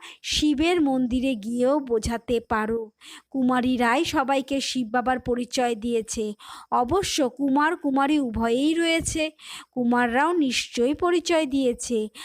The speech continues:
মাতাদেরকে তো বিশেষভাবে দাঁড় করানো হয়, কারণ তারা পুরুষদের থেকে বেশি সেবা করেছে। সুতরাং বাচ্চাদের মধ্যে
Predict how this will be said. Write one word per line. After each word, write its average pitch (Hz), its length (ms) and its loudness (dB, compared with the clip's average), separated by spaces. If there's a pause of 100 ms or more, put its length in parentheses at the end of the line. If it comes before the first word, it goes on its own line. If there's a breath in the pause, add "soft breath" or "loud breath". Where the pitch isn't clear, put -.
(180 loud breath)
মাতাদেরকে 240 840 0
তো 320 300 0 (320 loud breath)
বিশেষভাবে 285 840 0
দাঁড় 240 320 0
করানো 240 540 0
হয়, 269 340 0 (340 loud breath)
কারণ 247 380 2 (300 loud breath)
তারা 226 300 -2
পুরুষদের 247 600 -2 (120)
থেকে 254 340 0
বেশি 233 440 -2
সেবা 220 360 -2
করেছে। 214 680 -8 (300 loud breath)
সুতরাং 254 600 0 (320 loud breath)
বাচ্চাদের 233 640 0
মধ্যে 220 540 -2